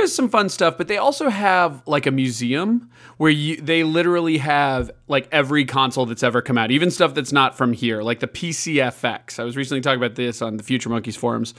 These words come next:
uh, which is a, uh, it's a, uh, uh, it's the,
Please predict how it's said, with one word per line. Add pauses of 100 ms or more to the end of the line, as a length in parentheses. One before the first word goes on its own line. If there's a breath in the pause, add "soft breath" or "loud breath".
(380 loud breath)
uh,
which
is
a,
uh, (680 loud breath)
it's
a,
uh,
uh, (120)
it's
the,